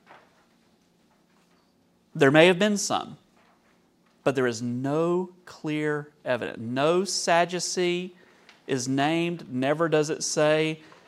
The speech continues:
"And that Sadducee became a Chri-," or that Sat-, no clear evidence. Some probably did,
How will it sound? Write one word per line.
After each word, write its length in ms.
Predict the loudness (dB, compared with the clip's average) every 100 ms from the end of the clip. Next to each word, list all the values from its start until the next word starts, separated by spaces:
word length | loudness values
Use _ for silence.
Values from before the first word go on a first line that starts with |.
| _ _ _
"And 220 | -2 2 6
that 200 | 6 4
Sadducee 680 | 2 2 2 -4 -4 -4
became 360 | -2 -4 -4 -6
a 60 | -6
Chri-," 220 | -2 0
or 120 | 0
that 320 | 2 0 0
Sat-, 340 | -2 -2 -2 -8 _ _ _ _ _ _ _ _ _ _ -12
no 320 | -2 0 0
clear 300 | -2 -2 -2
evidence. 260 | -2 -4
Some 220 | -2 -2 2
probably 400 | 4 4 2 0
did, 340 | 2 2 0